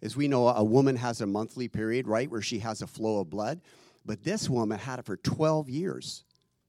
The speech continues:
She had something going on, and that flow of blood just continued to happen.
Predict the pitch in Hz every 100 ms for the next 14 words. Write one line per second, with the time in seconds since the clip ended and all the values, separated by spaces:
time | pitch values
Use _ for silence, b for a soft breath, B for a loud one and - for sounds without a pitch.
0 | _ _ - 123 131 139 160 147 143 127
1 | 120 120 139 135 110 113 - 127 127 110
2 | 107 135 117 98 - - 107 98 123 117
3 | 104 92 110 127 87